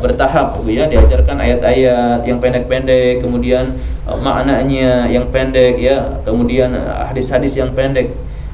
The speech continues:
Banyak, ya, kemudian dia-, diajarkan artinya juga bertahap. Sudah hafal, kemudian artinya juga di-, di-, dipahamkan yang lainnya, ya. Eh, keenam belas, ikatlah hatinya kepada Allah Subhanahu wa taala. Ya,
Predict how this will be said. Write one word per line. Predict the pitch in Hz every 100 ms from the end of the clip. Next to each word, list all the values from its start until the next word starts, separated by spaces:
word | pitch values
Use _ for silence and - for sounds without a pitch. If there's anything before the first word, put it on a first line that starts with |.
| -
Banyak, | - 127 143 -
ya, | 117 139
kemudian | 123 123 135
dia-, | 127 104
diajarkan | - 113 120 131 143
artinya | 123 - 143 139 123
juga | 135 139
bertahap. | 117 113 107 - 107 -
Sudah | - 117
hafal, | 120 117 180 214
kemudian | 139 131 113
artinya | 107 143 135 120
juga | 120 147
di-, | 151 - -
di-, | 117 110 101
dipahamkan | 104 120 131 127 143 123 113
yang | - -
lainnya, | 107 113 113 -
ya. | - - - - - - - -
Eh, | - 135 127 123 117
keenam | 165 175 170
belas, | 180 185 170 156 147 -
ikatlah | 160 175 175 170 156
hatinya | 151 147 170 156 147
kepada | 139 139 127
Allah | 123 123 117
Subhanahu | 117 120 117 113 110
wa | 110
taala. | 104 107 104 104 98 95 98 -
Ya, | -